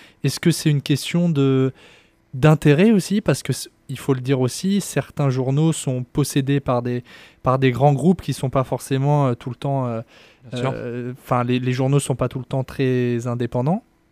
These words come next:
Speaker 2: Mhm. Bien sûr. Euh, en fait, c'est, il y a un, un sentiment, euh, généralisé, on pourra revenir là-dessus tout à l'heure sur, euh, à propos du livre, mais on a l'impression que les, les journalistes commandent plus qu'ils n'informent aujourd'hui. C'est-à-dire qu'on est, euh,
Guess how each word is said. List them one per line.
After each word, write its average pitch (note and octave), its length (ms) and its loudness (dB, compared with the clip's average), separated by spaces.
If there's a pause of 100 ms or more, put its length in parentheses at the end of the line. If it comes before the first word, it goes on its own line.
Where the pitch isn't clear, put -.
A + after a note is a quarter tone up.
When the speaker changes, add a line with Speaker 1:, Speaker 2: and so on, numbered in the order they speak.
(100)
Speaker 2:
Mhm. G#2+ 200 -10 (520)
Bien G2 100 0
sûr. C#3 380 0
Euh, G2+ 260 2 (120)
en B2 80 0
fait, E3 160 -2
c'est, - 160 -6 (240)
il A2 60 -2
y - 20 4
a G2+ 80 4
un, F#2+ 200 0
un - 80 -4
sentiment, A#2 760 0
euh, F2 240 -8
généralisé, G2+ 640 0
on E2+ 220 -10 (100)
pourra F#2+ 200 -4
revenir G2+ 380 -4
là-dessus G#2 300 -6
tout - 240 -10
à - 20 0
l'heure G#2 200 -2
sur, - 180 -10
euh, F2+ 220 -8 (120)
à - 120 -8
propos G#2+ 240 -6
du G#2+ 100 0
livre, C#3 160 -2
mais G2+ 120 0 (360)
on G#2 100 0
a A2 60 4
l'impression A#2 540 0
que - 140 -4
les, F#2 680 -2 (280)
les G2 160 -2
journalistes A2 440 0
commandent B2 340 2
plus A2+ 240 -4
qu'ils G#2 160 0
n'informent G#2 460 0
aujourd'hui. F2+ 340 -6
C'est-à-dire G#2 340 -4
qu'on G2 200 -4
est, G2+ 160 2
euh, E2+ 140 -2